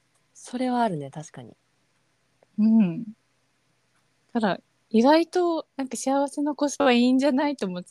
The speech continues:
Speaker 2: たけど。
Speaker 1: 確かに。そう思えるのは三歳ぐらいまでなのかもしれないね。
Speaker 2: かもしれないね。
Speaker 1: <laughs> ちょっと三歳以降は、その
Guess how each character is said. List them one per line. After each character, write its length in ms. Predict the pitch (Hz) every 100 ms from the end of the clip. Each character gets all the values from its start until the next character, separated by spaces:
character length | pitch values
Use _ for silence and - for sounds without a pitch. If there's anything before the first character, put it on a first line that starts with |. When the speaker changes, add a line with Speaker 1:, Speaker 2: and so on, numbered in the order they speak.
| _
Speaker 2:
た 60 | 185
け 120 | 190
ど。 180 | 180 180 208 208 _ - - - _ _
Speaker 1:
確 200 | - -
か 60 | -
に。 60 |
そ 340 | - 233 226 226
う 20 |
思 200 | 214 226
え 100 | 240
る 80 | 226
の 120 | 208
は 80 | 220
三 220 | 185 185
歳 200 | 196 190
ぐ 100 | 190
ら 80 | 170
い 40 |
ま 120 | 160
で 80 | 160
な 80 | 151
の 80 | 151
か 120 | 185
も 80 | 156
し 100 | 127
れ 60 |
な 100 | 110
い 60 | 131
ね。 140 | - _ _ _ _ _ _ 226
Speaker 2:
か 220 | 254 233
も 140 | 262
し 120 | 269
れ 100 | 240
な 160 | 240 226
い 120 | 233
ね。 180 | 233 302
Speaker 1:
<laughs> 1120 | 302 294 - 247 - 285 254 539 539 523 403 -
ち 80 |
ょ 40 | 302
っ 60 | - -
と 80 | 240
三 260 | 226 247
歳 300 | 254 262 262
以 40 | 247
降 280 | 214 196
は、 480 | 175 175 170 160 165
そ 240 | 175 - 214
の 420 | 233 233 233